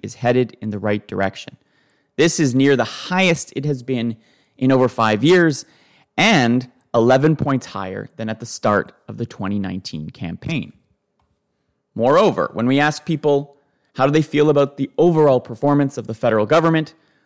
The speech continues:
forty-five percent approve of the job being done by the Trudeau government, while thirty-seven percent disapprove. This is the lowest disapproval rating that we've had since January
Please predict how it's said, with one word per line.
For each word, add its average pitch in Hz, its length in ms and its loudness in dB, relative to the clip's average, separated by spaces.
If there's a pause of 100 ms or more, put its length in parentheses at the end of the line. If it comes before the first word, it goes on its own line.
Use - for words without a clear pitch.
(100)
forty-five 117 680 0
percent 135 380 -4
approve 120 380 -6
of 107 80 -12
the 113 80 -6
job 110 340 -2
being 107 200 -4
done 107 340 -6 (160)
by 107 100 -10
the 101 100 -8
Trudeau 107 280 -4
government, 147 520 2 (440)
while 113 140 0
thirty-seven 107 640 -2
percent 98 440 -6
disapprove. - 800 -4 (920)
This 123 160 0
is 113 140 -6
the 113 100 0
lowest 117 680 0
disapproval 110 600 -4
rating 101 560 -8
that 98 140 -14
we've 113 180 -6
had 95 320 -8
since 104 260 -10
January 104 760 2